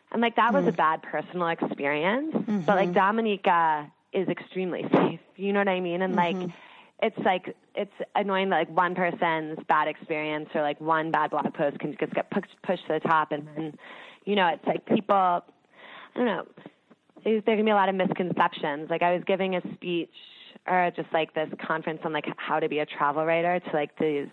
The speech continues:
Speaker 1: um, the College Media Journalists Association,
Speaker 2: Oh, cool.
Speaker 1: uh, which was really interesting. And, you know, one of the, you know,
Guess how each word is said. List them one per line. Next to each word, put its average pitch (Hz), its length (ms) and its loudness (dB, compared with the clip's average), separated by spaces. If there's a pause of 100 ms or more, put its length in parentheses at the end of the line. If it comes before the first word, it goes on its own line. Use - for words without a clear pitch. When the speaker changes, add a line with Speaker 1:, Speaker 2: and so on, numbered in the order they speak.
(160)
Speaker 1:
um, 131 320 -2
the - 80 -2
College 156 360 0
Media 151 360 -2
Journalists 170 420 -2
Association, 208 480 -2
Speaker 2:
Oh, 233 180 2
cool. 240 240 2
Speaker 1:
uh, 180 60 0
which 190 220 0
was 170 160 -2
really 165 260 0
interesting. 165 720 -4 (720)
And, 175 480 0 (480)
you 208 100 0
know, 180 300 2
one 185 180 2
of 180 120 -2
the, 170 420 2 (840)
you 180 100 -6
know, 175 120 -4